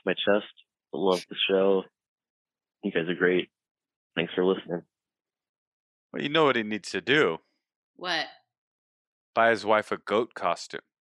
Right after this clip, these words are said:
Speaker 3: <laughs> I thought you were gonna
Speaker 2: And,
Speaker 3: say buy his
Speaker 2: yeah.
Speaker 3: wife a goat.
Speaker 2: No, or that, but I'm just saying, if he gets his wife in that goat zone, 'cause you know what he's not telling us, but that's very obvious from context clues?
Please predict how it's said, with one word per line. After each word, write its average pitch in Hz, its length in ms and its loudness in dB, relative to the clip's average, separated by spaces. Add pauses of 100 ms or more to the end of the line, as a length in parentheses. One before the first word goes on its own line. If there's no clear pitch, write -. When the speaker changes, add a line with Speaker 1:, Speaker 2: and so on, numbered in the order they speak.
(120)
Speaker 3:
<laughs> - 300 -20
I - 60 -6
thought - 1500 -18
you 269 100 -2
were 254 40 -6
gonna 240 40 -6
Speaker 2:
And, 220 80 -4
Speaker 3:
say - 20 -4
buy 190 180 -2
his 131 80 0
Speaker 2:
yeah. 151 200 6
Speaker 3:
wife 95 80 0 (120)
a 190 100 -20
goat. 147 100 -18 (1500)
Speaker 2:
No, 156 160 -2
or 196 300 2
that, 190 420 2 (100)
but 143 160 -2
I'm 151 80 0
just 151 180 -6
saying, 170 440 2
if 123 80 -10
he 127 200 -6
gets 143 200 -2
his 104 140 -8
wife 127 320 2
in 127 80 -4
that 104 220 -2
goat 139 260 2
zone, 113 180 -2
'cause 127 180 -6
you 160 60 -4
know 196 120 2
what 190 80 2
he's 117 140 -6
not 120 260 0
telling 123 360 0
us, 143 200 -2
but 110 100 -4
that's 104 180 -2
very 107 200 0
obvious 104 540 2
from 101 180 -8
context 110 640 -2
clues? 151 400 -4